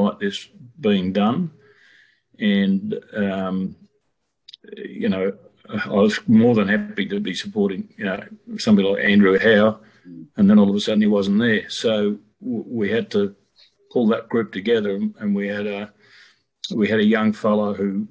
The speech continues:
said he could help us with the, with the coordination. And, uh, uh, Matt Parkinson, myself, uh, uh, Matt's the director of community care for the Baptists. We, we both said, "We've got too much on our plate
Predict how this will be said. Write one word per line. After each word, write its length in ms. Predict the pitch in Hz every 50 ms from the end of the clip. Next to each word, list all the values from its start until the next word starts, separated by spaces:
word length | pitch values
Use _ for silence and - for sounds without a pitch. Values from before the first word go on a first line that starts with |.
| _ _ _ - - - _
said 180 | - - - 107
he 120 | 104 101
could 120 | 98 - 95 98
help 180 | 98 98 - -
us 120 | 104 - - - 107
with 200 | 101 95 101 -
the, 220 | - 104 101 95 - - - - 117
with 120 | 104 95
the 240 | 98 104 101 98 98
coordination. 720 | - - 113 104 101 98 104 107 113 117 113 - - 170 170 - _ _ _ _ _ _ _ _ _ _ _ _ _ _ -
And, 340 | 101 101 101 98 101 101 104
uh, 300 | 107 101 98 101 101 95 101 107 - - - - - _ _ - - - - - 101 - - - - - -
uh, 160 | 104 98 - - - _
Matt 220 | - 113 107 107 -
Parkinson, 460 | - 104 104 107 104 - - 113 101
myself, 400 | 95 95 - - 110 98 101 - - - _ _
uh, 320 | 104 98 95 92 90 95 104 - - - _ _ _ _ _ _ _ - - - - 107
uh, 160 | 101 95 95 104
Matt's 220 | 110 107 104 - -
the 260 | 101 90 90 90 - _ _ _ _ _ _ _ _ _ _ _ _ _ _ _ _ _ _ - - _ _ _ _ _
director 340 | 107 104 98 95 - 110 101
of 60 | 98
community 420 | - - 101 98 95 90 92 92
care 220 | - - 104 98 101
for 100 | - 82
the 160 | - 104 107 104
Baptists. 480 | 107 104 - 101 101 - - - - _ _ _ _ _ _ _ _ _ _ _ _
We, 360 | - 113 110 104 107 104 101 - -
we 240 | 110 107 107 104 107
both 300 | 107 - 113 101 98 98
said, 240 | - - 98 95 104
"We've 180 | 101 98 98 98
got 100 | 98 -
too 120 | - 110
much 220 | 95 95 95 - 104
on 100 | 95 98
our 100 | 90 92
plate 300 | - - 107 98 95